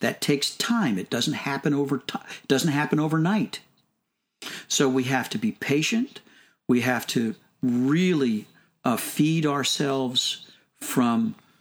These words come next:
the bread and wine of the gospel. It's one of the reasons why it's important to stay connected with the body of Christ and to have daily conversations with other believers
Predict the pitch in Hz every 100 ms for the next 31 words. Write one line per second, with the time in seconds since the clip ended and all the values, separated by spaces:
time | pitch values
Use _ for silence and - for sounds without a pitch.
0 | - - 123 104 120 123 120 107 113 113
1 | 104 107 113 113 - 120 107 - 110 113
2 | 113 113 110 110 113 107 - 104 - 117
3 | 110 107 - 107 - 113 104 107 - -
4 | 117 101 - 107 104 104 101 - 101 101
5 | 101 - - - - 101 98 95 - 113
6 | 113 113 110 107 - 110 107 104 113 104
7 | - 101 - 101 107 104 101 101 101 98
8 | 95